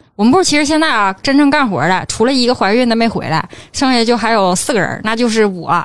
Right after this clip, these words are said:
和蔡主管和我的老弟。我的老弟是原来跟我一个学校的，他读完硕士就出来了，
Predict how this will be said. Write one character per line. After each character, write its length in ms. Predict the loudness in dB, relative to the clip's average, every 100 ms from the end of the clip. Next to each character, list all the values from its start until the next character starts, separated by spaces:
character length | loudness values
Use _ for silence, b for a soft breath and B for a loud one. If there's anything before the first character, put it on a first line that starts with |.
| -6
和 380 | -6 -2 0 0
蔡 180 | -2
主 140 | 0 0
管 280 | 0 -2 -8 b b b
和 380 | -6 0 0 0
我 100 | 0
的 80 | 0
老 160 | 0
弟。 180 | 0 -2
我 100 | 0
的 80 | 0
老 160 | 0 0
弟 180 | 0 0
是 220 | 0 0
原 180 | 0 0
来 160 | -2
跟 120 | -2
我 120 | 0 0
一 100 | 0
个 80 |
学 160 | 0 -2
校 220 | 0 0
的， 100 | -2
他 320 | -4 0 0 2
读 120 | 0
完 340 | 2 0 -2
硕 180 | 0 -2
士 220 | -2 -6 -4
就 180 | -6
出 200 | -6 -8
来 120 | -8
了， 100 | -8